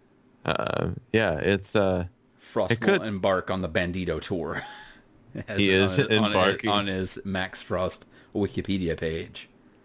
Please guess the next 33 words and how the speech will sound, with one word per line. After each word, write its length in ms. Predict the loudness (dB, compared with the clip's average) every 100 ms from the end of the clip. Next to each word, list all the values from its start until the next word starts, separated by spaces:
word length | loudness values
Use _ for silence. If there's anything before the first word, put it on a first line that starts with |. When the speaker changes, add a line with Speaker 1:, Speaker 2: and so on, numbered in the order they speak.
| _
Speaker 1:
He, 220 | 0 4 6
uh, 400 | 6 4 4 0
he 200 | 0 -2
dresses 440 | 2 2 2 -4 0
like 180 | -2
he's 220 | 0 -2 2
a 240 | 4 4
new 120 | 2
kid 160 | 0 0
on 120 | 0
the 80 | 0
block. 360 | 0 0 -2 -14 _ -20 -20 -20 -20 -10
Speaker 2:
Is 140 | -4 -2
he? 60 | 0
Speaker 1:
Uh, 240 | -2 -2 -6 -12 -4
yeah. 300 | 0 0 0 -4 _ -6
I, 320 | 0 2 2
I 40 | 2
don't, 260 | 0 -2
I, 160 | -2 0
he 140 | 2
may 140 | 0 0
be 140 | 0
in, 100 | -4
like, 300 | -4 -4 -2 0
uh, 320 | -2 -2 -6 -10 _ _ _ _ _ _ -14
the 180 | 0 2
new, 360 | 2 2 2
new 160 | 2 0
kid 240 | 0 0
on 160 | 0 0
the 60 | 0
block. 440 | 0 0 -4 -8